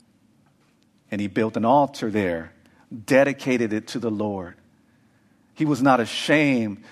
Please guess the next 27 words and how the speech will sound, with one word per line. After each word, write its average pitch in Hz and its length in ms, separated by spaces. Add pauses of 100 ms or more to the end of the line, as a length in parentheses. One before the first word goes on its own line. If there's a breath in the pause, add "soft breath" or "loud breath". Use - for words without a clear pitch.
(200 loud breath)
to 160 100
worship 131 580
his 131 200
God 135 500 (600 soft breath)
in, 147 100
in 147 140
the 135 100
midst 143 480
of 139 140
a 117 160 (120)
sinful 147 880 (340 soft breath)
people, 127 640 (320)
these 131 240
Canaanites, 127 760
these 110 260
idol-worshiping 143 800
Canaanites. 131 640
He, 123 160 (840 loud breath)
he, 160 160
he 147 100
still 165 560 (280)
constructed 156 680
or 127 180 (160 loud breath)
put 180 140
an 147 100
altar 165 360
there 123 360